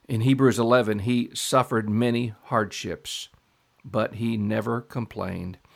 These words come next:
And he never looked back and wondered if he'd made a big mistake by leaving his place in Judaism to preach the gospel of Jesus Christ.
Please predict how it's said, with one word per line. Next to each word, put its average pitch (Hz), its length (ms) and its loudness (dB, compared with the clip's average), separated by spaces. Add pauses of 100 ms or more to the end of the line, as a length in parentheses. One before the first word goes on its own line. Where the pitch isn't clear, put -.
(260)
And 127 140 4
he 131 120 8
never 151 420 6
looked 156 340 2
back 98 340 2
and 110 200 -2
wondered 147 380 2
if 127 160 -2
he'd 131 180 0
made 131 200 2
a 120 60 4
big 139 220 -2
mistake 135 580 -4 (400)
by 107 140 -2
leaving 120 360 0
his 113 200 -4
place 127 480 -2
in 104 420 -4
Judaism 95 680 0
to 101 100 -12
preach - 560 -6 (400)
the 101 80 -10
gospel 107 540 -2
of 90 120 -8
Jesus 98 380 -10
Christ. 92 540 -10